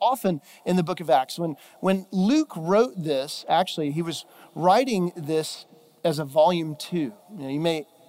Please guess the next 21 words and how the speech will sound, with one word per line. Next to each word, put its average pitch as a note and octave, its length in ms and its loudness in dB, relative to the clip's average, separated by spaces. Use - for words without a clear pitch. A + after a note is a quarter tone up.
have C#3 140 -8
heard E3 220 -2
this D3+ 140 -6
before, G3 520 0
but D#3 160 -8
Luke, G#3+ 400 0
who G3 100 -2
was E3 160 -2
the E3 80 -4
gospel F#3+ 440 2
writer, D#3+ 340 2
wrote E3 300 -2
Matthew, E3+ 320 2
Mark, E3+ 260 2
Luke, E3 440 2
that F#3 340 4
as D#3 160 0
volume E3+ 480 2
one. F3+ 240 2
He E3+ 100 0
wrote E3+ 220 2